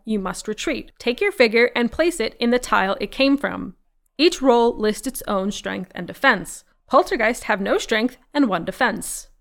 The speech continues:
When can I? You may have noticed that there are critical actions which are move, attack, and reveal. These are key actions that each role takes in a different way. You'll find an exhaustive reference of these key actions at the back of this rulebook.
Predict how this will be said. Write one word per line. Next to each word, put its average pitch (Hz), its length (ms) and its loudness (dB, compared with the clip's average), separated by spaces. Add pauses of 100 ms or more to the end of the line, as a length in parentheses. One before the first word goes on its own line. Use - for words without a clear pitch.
(100)
When 240 200 2
can 403 160 0
I? 415 300 2 (140)
You 247 140 2
may 254 140 6
have 466 180 -6
noticed 208 540 0 (120)
that 233 160 -6
there 240 200 0
are 240 160 6
critical 311 580 -2
actions 214 640 0 (100)
which 214 220 -4
are 214 140 2
move, 285 500 2
attack, 233 540 0
and 185 180 -4
reveal. 190 640 0 (200)
These 311 160 8
are 294 80 8
key 415 340 -2
actions 247 680 2
that 240 160 2
each 302 220 2
role 240 300 4
takes 190 440 -6
in 240 120 -2
a 262 60 2
different 190 320 -6
way. 247 400 -2 (540)
You'll 269 160 8
find 302 260 4
an 294 100 2
exhaustive 240 640 2
reference 302 400 2
of 202 160 -2
these 202 180 -8
key - 260 -2
actions 226 460 -4
at - 140 -8
the 208 60 -2
back - 260 -6
of 185 80 -12
this 185 160 -12
rulebook. 214 460 0